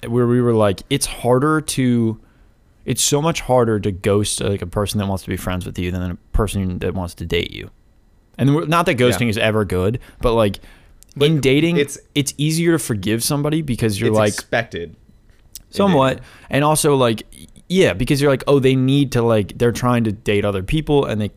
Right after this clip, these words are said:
Speaker 1: have to kind of just say, 'I can't, I don't have time.'" Versus, like, a person that's like,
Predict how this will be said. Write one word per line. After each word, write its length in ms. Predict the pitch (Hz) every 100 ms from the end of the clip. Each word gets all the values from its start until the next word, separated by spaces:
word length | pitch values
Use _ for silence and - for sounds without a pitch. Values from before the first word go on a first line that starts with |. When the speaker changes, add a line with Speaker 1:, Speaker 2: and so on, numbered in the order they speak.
| - -
Speaker 1:
have 280 | 110 104 -
to 80 |
kind 200 | - 107
of 100 | 98
just 200 | - 101 -
say, 180 | 95
'I 160 | 98 95
can't, 260 | - 104 110
I 60 |
don't 100 | 107
have 120 | 101
time.'" 260 | 95 90 85 - - - - -
Versus, 280 | 117 117 120
like, 160 | 120 110
a 60 | 107
person 360 | - 127 131
that's 180 | 120 -
like, 240 | 104 -